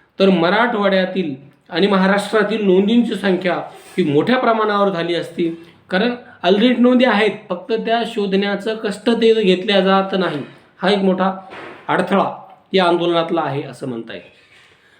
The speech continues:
आता कुठं, अ, तिथून गॅजेट आणायचं आहे, आता गॅजेट आणलं असंही बोललं जात आहे.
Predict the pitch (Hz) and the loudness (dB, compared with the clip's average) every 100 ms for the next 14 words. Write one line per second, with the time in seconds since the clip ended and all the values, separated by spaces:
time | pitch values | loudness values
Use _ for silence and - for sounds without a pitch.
0 | - 165 180 180 185 185 - - - _ | -6 -2 0 2 2 2 0 -8 -20 _
1 | - 135 127 127 170 165 214 190 196 190 | -10 -4 -2 -2 -2 2 4 4 4 4
2 | 185 180 180 175 180 170 180 175 170 175 | 2 0 -2 -2 -2 -2 0 2 2 0
3 | - 147 180 202 196 170 160 - 233 196 | -4 -2 2 4 4 2 -2 0 2 4
4 | 202 196 185 180 175 | 4 4 2 2 -2